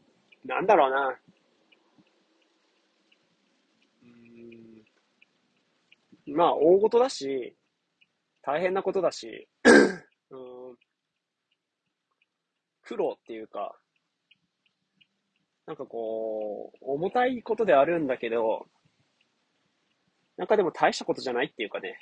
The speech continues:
これ昨日と同じような話になっちゃうかな。うん。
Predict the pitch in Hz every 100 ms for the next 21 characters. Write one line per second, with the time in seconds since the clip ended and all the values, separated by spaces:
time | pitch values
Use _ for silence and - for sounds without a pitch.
0 | - - 135 - 185 220 190 - 160 175
1 | 185 190 - 123 - 131 120 127 120 -
2 | 117 110 104 - - _ - _ _ _
3 | _ _ _ _ _ - 247 247 226